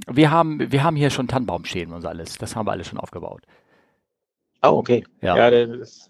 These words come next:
Speaker 2: muss ich zugeben, das fällt aus wegen Baustelle dieses Jahr leider.
Speaker 1: Ah, okay. Ich glaube, Weihnachten
Speaker 2: Aber das
Speaker 1: kommt
Speaker 2: ist okay.
Speaker 1: Für die vielen Leute, glaube ich, fällt sowieso Weihnachten aus, weil,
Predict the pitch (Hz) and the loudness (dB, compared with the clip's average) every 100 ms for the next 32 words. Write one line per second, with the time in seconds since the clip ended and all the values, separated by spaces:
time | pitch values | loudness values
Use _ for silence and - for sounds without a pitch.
0 | - 135 131 127 135 131 120 - 113 95 | -10 -4 -2 0 4 4 4 2 0 2
1 | 107 - 107 98 98 - 95 92 95 92 | 0 -2 -6 -2 -4 -4 -6 -6 -8 -10
2 | - - 87 78 90 - _ - 85 - | -8 -4 -2 -2 -4 -8 _ -16 -16 -18
3 | _ - - 98 87 - _ - - 104 | _ -18 -14 -12 -12 -16 _ -18 -8 -6
4 | 90 104 101 - - - 104 107 - 82 | -4 -4 -4 0 2 2 0 -4 -4 -14
5 | - - - - - 143 123 165 151 147 | -14 -20 -18 -10 -4 -4 2 4 6 6
6 | 131 135 123 135 127 120 123 131 131 123 | 6 2 2 4 4 4 4 6 6 4
7 | 110 117 110 110 110 110 104 | 2 2 2 2 0 0 2